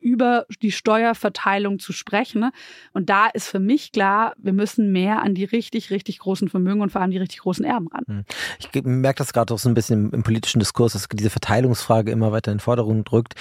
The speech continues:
Speaker 2: Ich würde noch mal ganz gerne auf die einzelnen Themen gehen. Bildung haben wir gerade schon angefangen. Das ist immer so ein bisschen dieses, m-, bisschen, ja,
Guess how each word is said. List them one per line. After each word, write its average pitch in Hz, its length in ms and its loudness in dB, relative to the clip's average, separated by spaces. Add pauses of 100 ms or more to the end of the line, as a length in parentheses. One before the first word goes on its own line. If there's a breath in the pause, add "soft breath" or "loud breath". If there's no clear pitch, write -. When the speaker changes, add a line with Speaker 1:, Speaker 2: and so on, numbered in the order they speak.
(220 loud breath)
Speaker 2:
Ich - 80 0
würde 160 140 4
noch - 20 4
mal 165 60 6
ganz 147 180 2
gerne 151 160 2
auf - 100 0
die 135 220 2
einzelnen 127 380 0
Themen 110 340 -2
gehen. 101 240 -2
Bildung 147 300 6
haben 135 100 4
wir 131 80 0
gerade 127 180 0
schon 123 100 0
angefangen. 143 340 2
Das 117 80 -2
ist 131 80 -2
immer 143 180 2
so 127 80 2
ein 127 40 2
bisschen 135 260 0
dieses, 113 260 -4
m-, 143 640 -6
bisschen, 131 580 0
ja, 117 220 4